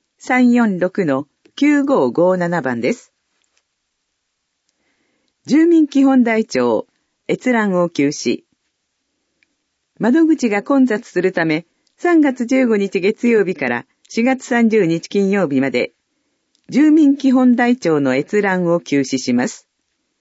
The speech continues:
ご理解とご協力をお願いします。問い合わせは市民課、電話零四二三四六の九八零四番です。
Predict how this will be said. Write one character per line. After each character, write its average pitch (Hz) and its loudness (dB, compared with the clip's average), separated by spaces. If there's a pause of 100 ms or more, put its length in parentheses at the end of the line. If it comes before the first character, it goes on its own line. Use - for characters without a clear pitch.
(340)
ご 226 0
理 247 0
解 190 -2
と 156 -2
ご 160 0
協 285 0
力 254 0
を 220 2
お 214 0
願 151 -2
い 143 -4
し 143 -8
ま 143 -2
す。 - -16 (1120)
問 233 0
い 208 2
合 196 0
わ 208 -2
せ 165 -4
は 156 -4 (180)
市 170 -4
民 165 -2
課、 - -8 (400)
電 175 -2
話 160 -2 (400)
零 277 2
四 185 0
二 156 -4 (300)
三 220 -2
四 190 0
六 170 -2
の 135 -2 (280)
九 302 2
八 269 -2
零 165 2
四 156 -2
番 120 -4
で 139 0
す。 - -12